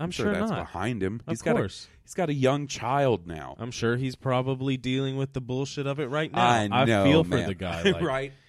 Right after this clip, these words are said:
Speaker 1: he's probably hearing, uh, "Oh, so you were with hookers before you were with me.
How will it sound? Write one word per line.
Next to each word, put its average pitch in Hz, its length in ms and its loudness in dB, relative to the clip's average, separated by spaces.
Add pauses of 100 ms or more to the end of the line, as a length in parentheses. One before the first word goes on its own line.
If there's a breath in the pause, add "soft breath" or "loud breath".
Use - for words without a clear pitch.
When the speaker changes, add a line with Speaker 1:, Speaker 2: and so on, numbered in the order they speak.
Speaker 1:
he's 135 240 -4
probably 123 540 2
hearing, 120 260 -6
uh, 117 180 -2
"Oh, 127 200 4
so 101 180 -4
you 98 180 -6
were 117 140 -2
with 95 160 -6
hookers 110 360 -8
before 101 280 -10
you 104 180 -8
were 98 120 -8
with 95 160 -10
me. 117 240 -8